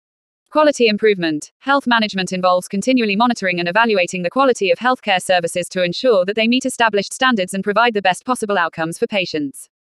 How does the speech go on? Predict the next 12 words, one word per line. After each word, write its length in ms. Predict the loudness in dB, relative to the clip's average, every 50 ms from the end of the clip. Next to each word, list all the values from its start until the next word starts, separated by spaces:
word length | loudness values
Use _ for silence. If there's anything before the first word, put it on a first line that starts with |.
| _ _ _ _ _ -2
Healthcare 460 | 0 0 0 0 -2 0 0 0 0
administration. 760 | 0 -2 -4 -4 -2 0 2 2 2 2 0 -2 -4 -4 -6 -10 _
Health 280 | _ -2 0 0 0 0
management 460 | 0 0 0 -2 -2 -4 -4 -4 -4
involves 380 | -2 0 2 2 2 0 0
the 100 | -2 -2
administration 640 | -2 -2 -2 -4 -4 -2 0 2 2 2 0 -2 -4 -2
and 120 | 0 0
management 480 | 0 0 0 -2 -2 -4 -4 -2 -4 -6
of 80 | -4
healthcare 440 | -2 -2 -2 -2 -2 -2 0 0 2
organizations, 840 | 0 0 0 -2 -2 0 2 0 0 0 0 -2 -4 -4 -4 -6 -10